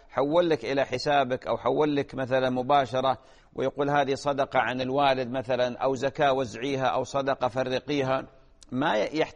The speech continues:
ما يحتاج أنك أنت تقومين تنوين بنية جديدة، لا، يكفيك لأن نيتك أنت كونك وكيلة، آه، كونك نائبة عنه. أما النية الأصلية فهي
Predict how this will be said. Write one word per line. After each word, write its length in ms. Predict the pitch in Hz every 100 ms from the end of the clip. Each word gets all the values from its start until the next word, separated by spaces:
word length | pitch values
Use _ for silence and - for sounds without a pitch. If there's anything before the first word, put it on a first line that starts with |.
| -
ما 200 | 160 185
يحتاج 460 | 180 - 170 151
أنك 420 | 147 147 139 - 175
أنت 340 | 202 175 180 196 202 - - - -
تقومين 520 | 156 160 170 185 165
تنوين 480 | 165 156 170 156 139
بنية 540 | 143 127 135 156 151
جديدة، 500 | 135 135 131 104 95
لا، 140 | 147
يكفيك 480 | 139 151 - 180 -
لأن 360 | 139 139 143 139
نيتك 680 | 139 - 143 143 180 185 160
أنت 380 | 147 170 156 175 185 - - - -
كونك 380 | 165 170 160 -
وكيلة، 580 | 151 151 165 131 95 82 - _ - - -
آه، 240 | 117 117 113
كونك 480 | 143 156 160 151
نائبة 440 | 143 165 131 135 135
عنه. 360 | 131 117 98 - _ _ _ 151
أما 500 | 180 170 160 139 135
النية 360 | 139 170 165
الأصلية 520 | 123 143 - 170 170
فهي 480 | 123 143 147 156 170